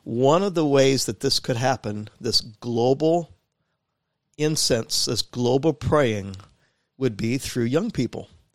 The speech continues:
through teenagers, through young adults, um, and even as a result of praying for the gospel to, for truth to capture the hearts of young people. So, uh,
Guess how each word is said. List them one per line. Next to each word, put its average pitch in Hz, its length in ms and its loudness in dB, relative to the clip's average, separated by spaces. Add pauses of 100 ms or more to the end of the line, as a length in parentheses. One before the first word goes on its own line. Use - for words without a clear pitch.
through 147 580 2 (120)
teenagers, 123 840 0
through 156 280 2
young 143 400 4
adults, 175 680 2 (520)
um, 120 500 2 (280)
and 135 300 0
even 170 520 0
as 139 180 0
a 147 60 4
result 147 380 4
of 123 120 -8
praying 165 600 0
for 131 480 0
the 127 180 -6
gospel 147 640 -2
to, 110 160 -6 (480)
for 139 140 -4
truth - 600 -4
to 147 100 -6
capture - 520 -2
the 135 80 0
hearts - 420 0
of 117 140 -4
young 147 160 -2
people. - 380 -8 (1600)
So, 147 320 6
uh, 131 260 6